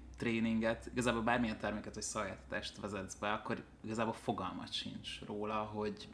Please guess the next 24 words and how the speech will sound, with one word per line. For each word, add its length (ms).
lesz-e 380
rá 200
igény, 480
más, 800
tehát 180
kíváncsi 360
lesz-e 280
rá 200
a 60
célközönséget, 1160
hogyan 240
fognak 340
reagálni 400
a 40
dolgokra, 360
és 160
ugye 140
ez 100
egy 140
vadonatúj, 640
ö, 340
tematika 500
volt, 260
tehát 300